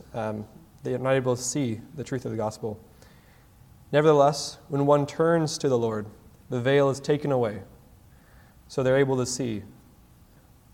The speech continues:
We who know the Lord today and are saved have spiritual sight. We can see,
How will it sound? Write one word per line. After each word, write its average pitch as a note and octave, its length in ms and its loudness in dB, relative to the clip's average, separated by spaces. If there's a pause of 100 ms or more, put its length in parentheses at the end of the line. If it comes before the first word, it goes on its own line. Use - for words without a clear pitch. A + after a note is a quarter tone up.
(1300)
We E3 140 2
who F3 120 2
know D3+ 200 4
the D#3+ 120 6
Lord B2 460 0
today A2+ 460 -4
and B2 100 -4
are A#2+ 80 0
saved C#3 580 0 (320)
have C3 240 0
spiritual C#3 380 -4
sight. B2+ 400 -2
We C3+ 100 -4
can C3 180 -4
see, C3+ 480 -4